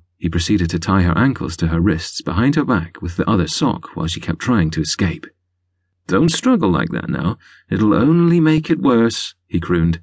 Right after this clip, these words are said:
Then he reached over and picked up her phone from the nightstand, and to her dismay, he scrolled through her address book until he found the right number and dialed it. He took a long look at her, looking pleased as Punch at his handiwork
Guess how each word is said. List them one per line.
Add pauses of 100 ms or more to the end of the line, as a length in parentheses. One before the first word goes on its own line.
(480)
Then
he
reached
over
and
picked
up
her
phone
from
the
nightstand, (400)
and
to
her
dismay, (300)
he
scrolled
through
her
address
book (120)
until
he
found
the
right
number (220)
and
dialed
it. (880)
He
took
a (120)
long
look
at
her, (340)
looking
pleased
as
Punch
at
his
handiwork